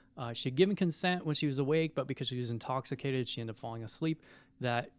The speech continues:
that Kirsten Papp said, "Well, it's not really a strong yes or no." She disputes this, of course. John Krakauer says that he has the records of, of the transcript of the trial saying she said that, but she disputes it.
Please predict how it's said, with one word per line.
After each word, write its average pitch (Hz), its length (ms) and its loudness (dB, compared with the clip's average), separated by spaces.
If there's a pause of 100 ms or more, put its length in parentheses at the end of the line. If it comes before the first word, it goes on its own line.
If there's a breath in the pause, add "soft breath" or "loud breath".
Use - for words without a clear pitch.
(180)
that 139 280 -6
Kirsten 151 320 0
Papp 151 240 -2
said, 147 180 0
"Well, 226 340 0
it's - 200 -6
not 202 200 0
really 160 280 2
a 135 80 2
strong 135 400 0
yes 117 220 0
or 113 60 -4
no." 101 240 -10
She 180 200 2
disputes 180 500 0
this, 160 220 -2
of 139 100 0
course. 135 380 0
John 135 320 -4
Krakauer 131 640 0
says 123 300 -4
that 120 140 -4
he 123 120 -4
has 123 200 -4
the 123 80 -6
records 117 480 -4
of, 117 180 -4
of 117 180 -8
the 113 80 -12
transcript 123 480 -6
of 131 60 -4
the 123 60 -4
trial 110 280 -4
saying 110 180 -6
she 110 160 -6
said 107 220 -12
that, 110 180 -10
but 120 120 -10
she - 120 -6
disputes 110 440 -8
it. - 120 -8